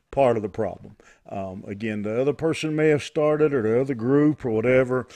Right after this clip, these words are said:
uh, but many times our, our actions and our attitudes have, uh, contributed, uh, to, uh, making matters worse, and our own,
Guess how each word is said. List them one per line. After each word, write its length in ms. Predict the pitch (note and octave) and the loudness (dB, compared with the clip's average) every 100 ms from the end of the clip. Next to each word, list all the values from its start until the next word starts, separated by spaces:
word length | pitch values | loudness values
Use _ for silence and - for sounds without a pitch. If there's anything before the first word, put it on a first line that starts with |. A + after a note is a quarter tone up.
| - _ | -20 _
uh, 420 | A2+ G2+ F#2+ G2 | -8 -6 -6 -8
but 320 | G#2 G#2+ A2+ | -14 -12 -10
many 260 | A#2+ C3 C#3+ | -4 -4 -4
times 360 | - D3 C3+ B2 | -4 -4 -2 0
our, 300 | C3 B2+ - | 0 0 -2
our 300 | C3 C#3 C#3 | 0 0 0
actions 640 | C3 C#3+ - - C#3+ C3 | 2 0 0 -6 -6 -6
and 80 | A#2+ | -2
our 160 | C#3 | -2
attitudes 800 | C#3+ C3+ C#3+ B2+ - A2+ G#2 G2+ | 0 2 2 2 -2 -8 -8 -4
have, 220 | A#2 G#2+ - - - | -2 -2 -4 -20 -18
uh, 320 | - G2 G2+ - | -8 -6 -6 -8
contributed, 880 | - A#2 G#2 - D#3 D#3+ D#3 C3 G#2 - _ _ _ _ - - | -10 -12 -12 -8 0 0 4 2 2 -4 _ _ _ _ -12 -8
uh, 380 | C#3 A#2+ A#2+ D#2+ D#2+ - | -4 -4 -4 -8 -10 -12
to, 420 | - B2+ A#2+ A2 _ - - | -4 -2 -2 -6 _ -20 -12
uh, 220 | A#2 A2+ | -8 -8
making 720 | C#3 C3+ C3+ C3+ C#3 C3 B2 A#2+ | -8 -2 0 0 -4 -6 -8 -10
matters 640 | B2 B2 B2+ A#2 A2 - | -8 -4 -2 -2 -4 -6
worse, 540 | G#2 A#2 A2+ G#2 - A2+ | -6 -2 -2 -4 -12 -12
and 100 | G#2+ | -8
our 180 | A#2 | -6
own, 360 | B2 C3+ C3 A#2+ | -6 -6 -6 -8